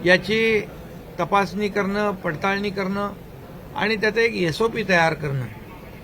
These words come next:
यासाठी ही कमिटी काम करेल. आणि या कमिटीला पूर्वी जी आपली एक समिती, अ, सभ-, सचिव महसूल यांची समिती मदत करेल आणि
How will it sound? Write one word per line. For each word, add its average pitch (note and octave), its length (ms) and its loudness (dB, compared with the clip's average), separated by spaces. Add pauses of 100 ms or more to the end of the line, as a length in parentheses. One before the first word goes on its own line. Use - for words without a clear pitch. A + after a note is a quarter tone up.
(240)
यासाठी G3+ 400 2
ही F#3+ 200 4
कमिटी F3 360 0
काम D3 260 0
करेल. E3 360 0 (840)
आणि F3 180 0
या F#3+ 120 8
कमिटीला F#3 600 2 (760)
पूर्वी F#3+ 300 2
जी G3+ 160 2
आपली F#3+ 280 2
एक F#3+ 120 4
समिती, F#3 760 0 (380)
अ, E3 240 0
सभ-, D#3+ 380 -2 (1040)
सचिव G3+ 460 4
महसूल F3 540 2 (920)
यांची F3 280 2
समिती F3 380 0
मदत E3 380 2
करेल G#3 320 4 (760)
आणि G3 580 4